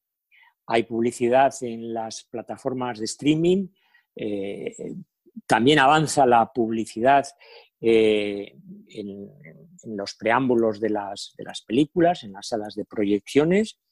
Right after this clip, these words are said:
por supuesto en la televisión, eh, en la radio,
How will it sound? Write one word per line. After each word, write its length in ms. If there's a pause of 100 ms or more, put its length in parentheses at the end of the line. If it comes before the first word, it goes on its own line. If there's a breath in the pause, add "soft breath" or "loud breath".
(540 soft breath)
por 140
supuesto 340
en 60
la 120
televisión, 960 (320 soft breath)
eh, 380 (220)
en 160
la 100
radio, 600